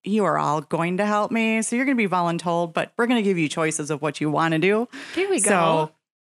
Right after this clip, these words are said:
Speaker 2: I
Speaker 1: yeah,
Speaker 2: still have
Speaker 1: we're
Speaker 2: time to edit my sign-up sheet for ambassadors to
Speaker 1: Right.
Speaker 2: voluntold.
Speaker 1: Yeah.
Speaker 2: <laughs>
Speaker 1: Well, that's good. So one quick question.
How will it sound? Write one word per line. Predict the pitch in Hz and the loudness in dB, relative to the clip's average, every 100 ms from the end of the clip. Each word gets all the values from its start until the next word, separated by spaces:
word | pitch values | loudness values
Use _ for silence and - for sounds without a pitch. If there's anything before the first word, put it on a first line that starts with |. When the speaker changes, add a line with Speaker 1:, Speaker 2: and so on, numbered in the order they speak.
| - | 0
Speaker 2:
I | |
Speaker 1:
yeah, | 269 | 2
Speaker 2:
still | 320 320 | 2 2
have | - | 2
Speaker 1:
we're | 269 | 2
Speaker 2:
time | 269 285 | 2 2
to | 269 | 2
edit | 233 262 | 2 0
my | 240 240 | 2 2
sign-up | - 254 311 214 | 2 0 0 0
sheet | - - 190 - | -2 -2 -2 -2
for | 214 | -2
ambassadors | 220 226 254 294 - 190 175 254 | 0 0 0 -2 -2 -2 0 0
to | 466 | 2
Speaker 1:
Right. | 302 | 2
Speaker 2:
voluntold. | 214 254 254 - 339 175 175 - - | 2 4 2 2 2 2 0 -6 -4
Speaker 1:
Yeah. | 370 508 196 262 - | 0 2 2 0 -2
Speaker 2:
<laughs> | 285 220 - - - _ - - - - _ - - 359 370 330 311 415 - - - | -2 -4 -8 -10 -14 _ -20 -20 -18 -18 _ -12 -4 -2 0 0 -4 -4 -8 -12 -2
Speaker 1:
Well, | 247 | 2
that's | 254 240 | 2 2
good. | 233 | 0
So | 208 180 175 | 2 0 0
one | 180 208 214 | 0 2 2
quick | 226 220 214 | 2 0 2
question. | 202 202 - 226 233 | 0 0 0 2 0